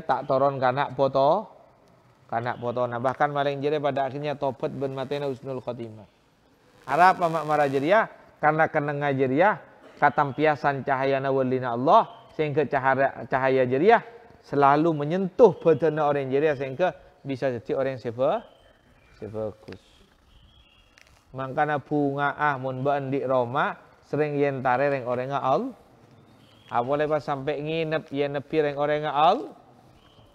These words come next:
Allah. Makan lambek, teman beda Habib ria, ntar kasih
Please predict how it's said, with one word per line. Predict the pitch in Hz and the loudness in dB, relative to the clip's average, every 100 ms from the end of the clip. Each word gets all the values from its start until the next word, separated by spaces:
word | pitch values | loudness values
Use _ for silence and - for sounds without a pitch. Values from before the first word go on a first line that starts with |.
| 110 | -10
Allah. | 113 113 113 113 - _ _ _ _ _ _ _ - | -8 -6 -8 -10 -18 _ _ _ _ _ _ _ -14
Makan | 123 135 156 156 | -8 -2 0 2
lambek, | 147 147 165 - - - - _ _ | 0 4 4 4 -2 -20 -20 _ _
teman | - 131 147 147 | -8 -6 -4 -2
beda | 147 147 | 0 0
Habib | 143 139 127 147 139 | 2 0 0 -2 -2
ria, | 143 165 170 - _ _ _ _ - | -2 -2 -4 -14 _ _ _ _ -16
ntar | 190 156 143 | -4 -2 -2
kasih | 294 | -2